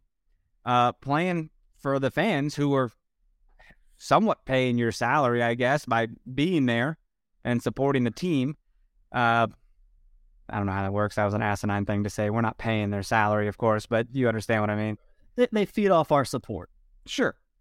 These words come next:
Speaker 1: And, and, and, yeah, I mean, they, they'd lo-, they'd rather play in front of, you know, nineteen thousand people than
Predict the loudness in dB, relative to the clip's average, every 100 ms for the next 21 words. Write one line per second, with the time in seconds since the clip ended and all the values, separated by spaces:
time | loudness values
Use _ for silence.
0 | _ _ -6 -2 0 2 2 2 0 -2
1 | -6 _ _ _ _ -2 0 2 2 4
2 | 2 2 2 2 2 -4 -2 2 2 2
3 | -2 0 0 0 -2 -2 0 0 0 2
4 | 0 -2 _ _ _ _ _ -2 0 0
5 | 0 0 0 0 2 0 0 -2 0 0
6 | 0 0 0 0 -2